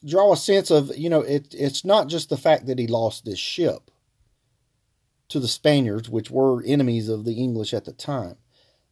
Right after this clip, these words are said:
B-, but again, remember, uh, this captain was a man that he apprenticed under, and I'm sure there was a very strong, uh, familial tie. Now, it wasn't a blood relation, but I'm sure Francis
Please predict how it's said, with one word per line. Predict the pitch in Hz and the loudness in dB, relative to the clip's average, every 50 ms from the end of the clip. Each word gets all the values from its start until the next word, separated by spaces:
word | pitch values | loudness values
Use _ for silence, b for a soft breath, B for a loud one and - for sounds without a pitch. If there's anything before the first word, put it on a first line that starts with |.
| - 131 | -20 -20
B-, | 123 143 - - | -18 -18 -8 2
but | 147 160 160 - 139 | 6 8 8 8 6
again, | 143 139 151 196 220 220 202 170 | 2 0 0 -2 -2 0 0 2
remember, | 143 139 147 185 220 208 180 151 131 123 110 - _ _ - - _ | 2 2 2 2 0 0 0 0 0 0 -2 -4 _ _ -20 -18 _
uh, | - 120 131 123 120 120 | -4 0 0 2 2 2
this | 113 123 135 139 - | 0 0 -2 -4 -4
captain | - - 208 226 240 - 208 165 160 | -4 -2 0 0 0 0 -2 -2 0
was | 151 131 120 | 0 -2 -2
a | 120 120 | -2 -2
man | 123 135 139 151 151 151 151 151 143 - _ _ _ _ _ _ _ _ _ _ _ _ - | 0 0 0 0 2 0 0 -2 -4 -8 _ _ _ _ _ _ _ _ _ _ _ _ -6
that | 120 120 | -4 -2
he | 143 147 | 0 0
apprenticed | 131 - - - 165 156 139 131 - - - | 0 0 0 0 2 2 2 0 -2 -8 -8
under, | 120 117 113 95 85 - _ - | -6 -6 -4 -6 -6 -10 _ -10
and | 107 113 | -6 -2
I'm | 127 151 156 143 | 0 0 0 0
sure | 143 - 160 151 143 | -2 -2 -2 0 0
there | 131 131 135 131 | 2 2 0 0
was | 123 120 113 113 107 - - - | 0 0 -2 -2 -4 -6 -8 -8
a | 107 107 104 101 | -6 -6 -6 -8
very | 98 107 127 139 147 147 147 135 | -6 -4 -2 0 0 0 -2 -2
strong, | - - - 151 143 139 139 139 131 127 120 - _ _ _ _ _ _ _ _ _ _ - | -4 -6 -2 0 2 2 2 2 0 -2 -6 -8 _ _ _ _ _ _ _ _ _ _ -4
uh, | - 123 123 117 117 110 | -2 0 2 2 2 0
familial | 104 - - 120 113 117 127 139 151 156 156 160 165 165 170 | -2 -2 -2 0 0 2 4 4 4 4 4 4 4 2 0
tie. | 170 - 180 165 156 160 160 165 165 160 - _ _ _ _ _ _ _ _ _ - | 0 0 0 2 4 4 2 2 0 -4 -8 _ _ _ _ _ _ _ _ _ -4
Now, | 110 120 127 139 147 | -2 0 2 2 4
it | |
wasn't | 147 143 139 131 123 120 113 107 | 4 4 4 4 2 0 -2 -4
a | |
blood | 101 113 123 151 170 160 135 | -2 2 6 6 6 6 6
relation, | 120 110 110 110 107 107 - - 120 110 113 | 2 2 2 2 0 0 -2 -4 -6 -6 -4
but | 117 110 110 | -2 0 0
I'm | 135 156 170 160 | 0 0 -2 -2
sure | 151 - 160 151 143 131 | -2 -2 0 0 0 0
Francis | - - 147 151 151 143 - 117 - | -2 -2 -2 -2 -2 -4 -6 -10 -12